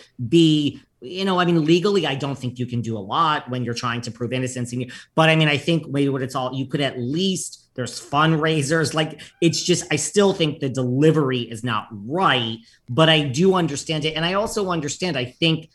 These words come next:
look, you're having lots of sex, you're drinking too much, there's pills. Like,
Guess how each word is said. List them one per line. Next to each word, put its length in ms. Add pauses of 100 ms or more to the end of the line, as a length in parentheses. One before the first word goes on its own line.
(160)
look, 300
you're 80
having 340
lots 240
of 60
sex, 520
you're 120
drinking 680
too 180
much, 360
there's 200
pills. 420
Like, 220